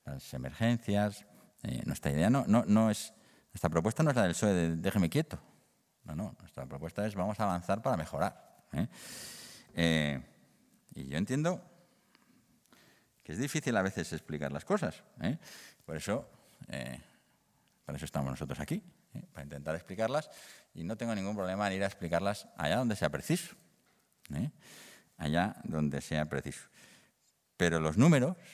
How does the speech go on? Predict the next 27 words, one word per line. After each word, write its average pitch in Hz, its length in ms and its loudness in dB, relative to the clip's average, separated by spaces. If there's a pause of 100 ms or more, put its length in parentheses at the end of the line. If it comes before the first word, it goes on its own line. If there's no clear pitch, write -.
(960)
los - 100 -20
números, 82 320 0
claro 92 240 2
que 131 60 -4
los 80 120 -4
tenemos, 135 400 0 (560)
¿eh? 143 200 -6 (420)
Tenemos 90 280 -2
el 107 80 2
número 104 220 4
de 127 60 0
consultorios, 73 640 -4
el 76 60 -6
número 92 180 0
de - 20 -2
consultorios 98 460 -2
de 90 80 -2
menos 82 260 2
de - 80 -6
cincuenta, 73 560 -4
de 67 140 -4
menos 95 220 0
de 101 100 -4
cien, 71 360 -6 (460)
la 80 120 0
frecuentación 73 540 0
necesaria, 76 640 -2